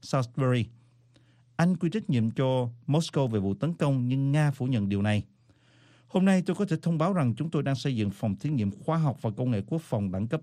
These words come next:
thế giới tại Portendown. Chúng tôi đang đầu tư bốn mươi tám triệu bảng vào một trung tâm phòng vệ vũ khí hóa học mới để duy trì lợi thế trong lĩnh vực quốc phòng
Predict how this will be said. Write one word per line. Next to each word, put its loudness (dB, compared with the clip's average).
thế 0
giới 0
tại -2
Portendown. 0
Chúng 0
tôi 2
đang 2
đầu 0
tư -2
bốn 0
mươi 0
tám 0
triệu 0
bảng -2
vào -2
một -4
trung -2
tâm -2
phòng -2
vệ 0
vũ -2
khí -4
hóa -2
học -2
mới 2
để 2
duy 2
trì 2
lợi 0
thế 0
trong -2
lĩnh -2
vực -2
quốc 0
phòng 0